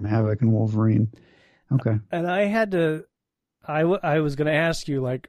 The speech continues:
Speaker 2: where are these shades from? 'Cause I didn't know if this was part of the patch disguise, which wouldn't make any sense to have dark shades
Speaker 1: <laughs>
Speaker 2: over an eye patch, but
Speaker 1: Yeah.
Speaker 2: uh, it makes way more sense that they're those,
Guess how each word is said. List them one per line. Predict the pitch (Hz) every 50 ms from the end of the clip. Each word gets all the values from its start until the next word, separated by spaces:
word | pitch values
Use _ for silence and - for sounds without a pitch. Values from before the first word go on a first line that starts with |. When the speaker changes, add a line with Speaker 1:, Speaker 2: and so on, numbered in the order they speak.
| _
Speaker 2:
where | - 147 139 156 190 233 233
are | 214 190
these | 180 170 156 147 -
shades | - - - 170 165 160 151 139 127 - -
from? | - - - 127 113 110 120 120 110 110 104
'Cause | - -
I | 135 135
didn't | 143 143 147 143 143
know | 143 147 143
if | 135 -
this | - 139 - -
was | 131 120
part | - _ - 139 135 135
of | 135 123
the | 123
patch | - - - 131 131 - - -
disguise, | - 175 - - - 175 170 170 175 185 175 - - _ _
which | _ 143 127 - - - - _ _ _
wouldn't | - 143 127 127 123
make | 123 127 123 -
any | 131 123 123
sense | 110 - 135 131 139 131 -
to | 139 120
have | 120 120 117
dark | 123 127 123 123 -
shades | - - 135 127 123 127 127 123 - - - - - - -
Speaker 1:
<laughs> | 120
Speaker 2:
over | 151 139 123 131 123
an | 117
eye | 113 95 120
patch, | 127 - - 160 156 175 - - -
but | - 131 120 120 - _ _ _ - - _ _ _ _
Speaker 1:
Yeah. | 113 113 113 113 113 113 113 110 104 101 - _ _ - 147
Speaker 2:
uh, | 135 139 143
it | 147 147
makes | 160 156 151 - - - 151
way | 147 156 151 151
more | 147 143 139 135
sense | 123 - - 143 135 131 -
that | - 131 123 -
they're | - 139 127 127 120 120
those, | 113 120 117 117 117 113 113 117 120